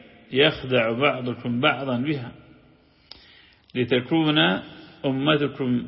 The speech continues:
أكثر وأقوى من أمة أعدائكم. إنما يختبركم الله بالوفاء بالعهود، هل تفون بها أو تنقضونها،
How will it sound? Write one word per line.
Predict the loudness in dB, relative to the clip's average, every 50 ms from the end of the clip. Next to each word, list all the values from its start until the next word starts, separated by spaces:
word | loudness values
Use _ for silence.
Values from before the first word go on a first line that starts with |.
| -4 -2
أكثر | -2 -2 -2 -6 -6 0 2 4 6 6
وأقوى | 6 6 4 2 2 0 2 2 4 4 6 6 4 4 0 -4 -10 -18 -16 -6 -2
من | -2 0 0 -2 -2
أمة | -2 -2 0 0 0 0 2 4 4
أعدائكم. | 4 4 4 4 4 4 2 -2 -6 -8 -12 -14 -16 -18 -20 -20 -20 -20 -20 _ _ _ _ _ _ _ _ _ _ _ _ _ _ _ _ _ _ -20 -20 _ _ -20 -20 -20 -20 _ _ _ _ 2
إنما | 4 4 4 2 2 2 2 4 4 4
يختبركم | 4 4 4 2 2 4 4 4 4 2 0 -2 -2 -2 0
الله | 0 2 4 6 4 4 2
بالوفاء | 0 -2 0 0 0 0 4 6 6 8 8 6 6
بالعهود، | 4 2 0 0 -2 -4 -6 -6 -8 -10 -14 -20 -20 -20 -12 -2
هل | 2 2 2 4 2
تفون | 2 0 0 0 0 0 2 0 0
بها | 0 0 0 2 2 2 0 -2 -4 -8 -14 -20 -20 -20 -16 -4 2 4
أو | 6 6 6 4 2 0 -4 -10 -16 -20 -20 -20 -8 0 2
تنقضونها، | 2 4 2 0 -4 -4 -4 -4 -2 -2 -2 0 0 0 0 0 -2 -4 -8 -10